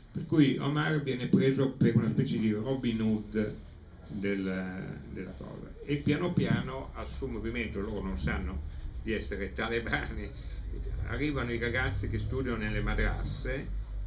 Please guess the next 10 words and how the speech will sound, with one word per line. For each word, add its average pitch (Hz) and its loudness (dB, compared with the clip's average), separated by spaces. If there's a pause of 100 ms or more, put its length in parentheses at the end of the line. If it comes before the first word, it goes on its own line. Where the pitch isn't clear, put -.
(120)
eh, 95 -6
Taliban 101 0
vuol 90 -2
dire 95 0
studente, 95 -4
e, 165 -2 (960)
eh, 98 -6
questo 127 -2
movimento 127 -4
sconfiggerà - -6